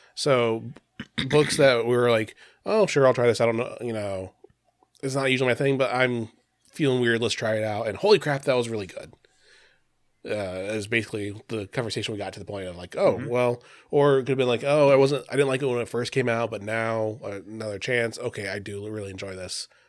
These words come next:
Speaker 1: What was I thinking before? I was wrong." Uh, that
Speaker 2: All
Speaker 1: sort of
Speaker 2: the
Speaker 1: thing.
Speaker 2: regrets.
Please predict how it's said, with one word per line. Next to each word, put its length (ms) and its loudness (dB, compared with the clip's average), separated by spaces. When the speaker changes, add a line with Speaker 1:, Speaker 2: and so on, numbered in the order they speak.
Speaker 1:
What 180 -2
was 100 0
I 60 2
thinking 260 -6
before? 340 -8
I 120 -6
was 160 -10
wrong." 340 -12
Uh, 440 -14
that 100 -12
Speaker 2:
All 140 0
Speaker 1:
sort 100 -2
of 60 -6
Speaker 2:
the 80 0
Speaker 1:
thing. 80 -6
Speaker 2:
regrets. 760 -6